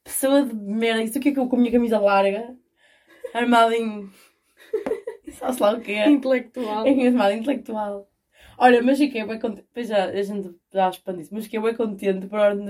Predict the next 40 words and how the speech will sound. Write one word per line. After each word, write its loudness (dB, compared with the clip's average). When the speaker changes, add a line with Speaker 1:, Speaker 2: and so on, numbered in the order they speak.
Speaker 1:
de -14
me 0
confundirem -4
com -4
uma -2
pessoa -6
L -4
G -4
B -4
T. -10
Speaker 2:
Yeah. -8
Speaker 1:
É -6
tipo, -8
sou 4
bué 0
cool, 0
estás 0
a -2
ver? 10
Speaker 2:
<laughs> 10
Yeah, -8
não -12
és -12
heterotop. -4
Speaker 1:
Eu 6
não 8
sou 6
heterotop. 4
Opa, 0
sério, -6
só -10
a -8
coisa -6
que 0
eu 4
não 0
quero -2
ser -8
é -4
heterotop. -10